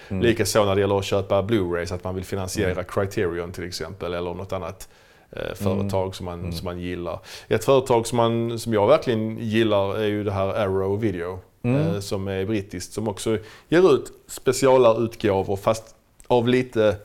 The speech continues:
Speaker 2: smalare filmer
Speaker 1: Mm.
Speaker 2: än, än, eh, än Criterion. Lite mer kultfilmer, skräckfilmer.
Speaker 1: Ja.
Speaker 2: Bland
Speaker 1: Och så,
Speaker 2: annat.
Speaker 1: och så
Speaker 2: De ger
Speaker 1: varv-
Speaker 2: också ut lite artfilmer. De har ju olika labels ju naturligtvis.
Speaker 1: Ja, och de varvar det ju med lite vanliga main-, konstiga mainstream-filmer. Alltså det känns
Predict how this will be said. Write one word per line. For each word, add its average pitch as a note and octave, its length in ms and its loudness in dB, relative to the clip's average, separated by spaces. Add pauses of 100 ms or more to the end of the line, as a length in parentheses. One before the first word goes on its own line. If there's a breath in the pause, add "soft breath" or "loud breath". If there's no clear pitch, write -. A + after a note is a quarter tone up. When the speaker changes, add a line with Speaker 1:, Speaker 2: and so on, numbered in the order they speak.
(140)
Speaker 2:
smalare C3 500 4
filmer A2+ 360 0 (180)
Speaker 1:
Mm. A2+ 280 2
Speaker 2:
än, G#2+ 220 0
än, G#2 320 -6 (300)
eh, F#2 60 -8 (800 soft breath)
än G#2+ 100 0
Criterion. A2 540 0
Lite A#2+ 160 -2
mer B2 160 4
kultfilmer, G#2 720 0
skräckfilmer. F#2 800 -2 (800 loud breath)
Speaker 1:
Ja. - 260 -12
Speaker 2:
Bland B2+ 180 6
Speaker 1:
Och A#2 100 6
så, C#3 80 6
Speaker 2:
annat. D#3+ 180 4
Speaker 1:
och D#3+ 80 4
så F3 80 4
Speaker 2:
De D#3+ 120 6
ger F#3+ 120 10
Speaker 1:
varv- G3 120 12
Speaker 2:
också G3 160 8
ut E3 180 6
lite D3+ 200 2
artfilmer. G#2 840 2 (180)
De A#2 100 -4
har C3+ 80 4
ju B2+ 60 6
olika A#2 300 6
labels F#2 520 0
ju F2+ 80 -8
naturligtvis. F#2 420 -8
Speaker 1:
Ja, F#2+ 220 0
och G2 100 0
de A#2 160 2
varvar C#3 460 6
det E2+ 60 -6
ju E2+ 80 -6
med E2+ 160 -6
lite E2+ 260 -8
vanliga G2 460 -4
main-, A#2+ 380 -10
konstiga G2+ 560 -6
mainstream-filmer. D2 920 -12
Alltså F2 180 -12
det F2+ 80 -8
känns F#2 380 -10